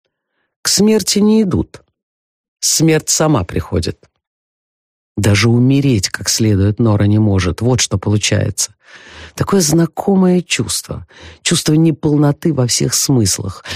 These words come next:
Незаконченная головоломка в человеческом обличье. Неполнота жизни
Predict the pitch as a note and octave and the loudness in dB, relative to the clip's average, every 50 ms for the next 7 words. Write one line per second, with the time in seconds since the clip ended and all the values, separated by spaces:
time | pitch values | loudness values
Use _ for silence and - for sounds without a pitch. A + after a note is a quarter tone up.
0 | - - - D3+ D3 C#3+ E3 D#3+ D#3+ - D#3+ C#3 A2+ - - C3 C3+ C3 C3 C3+ | -8 -2 0 0 2 2 0 0 0 0 0 0 0 0 0 0 2 2 2 2
1 | C3+ C#3+ C#3+ D3 C#3+ C#3 D3 D3+ D3 C3 G#2+ G2 F#2 - G#2 - - - B2 B2 | 2 2 2 2 2 2 2 2 2 2 0 -2 -2 -4 -6 -6 -4 -2 0 0
2 | A#2 A2 G#2+ F#2+ - - - - A#2+ A2+ B2 B2+ B2+ A#2+ A2+ G#2 F#2 - - - | 2 2 0 0 -2 -4 -4 -2 0 2 2 2 2 0 0 -2 -2 -4 -6 -8
3 | G2+ G2 - _ _ _ _ _ - B2+ C3+ C#3+ D#3 D3+ B2 - D#3 D3 D3 D3 | -8 -12 -16 _ _ _ _ _ 0 2 2 4 2 2 0 0 2 2 2 2
4 | D3 D3 C#3+ - C#3+ B2+ A#2+ A2+ C3 F#3 F#3+ D#3 C3+ G#2+ F#2 F#2+ F#2 | 2 0 0 0 0 0 0 2 0 0 0 0 0 0 -2 -2 -4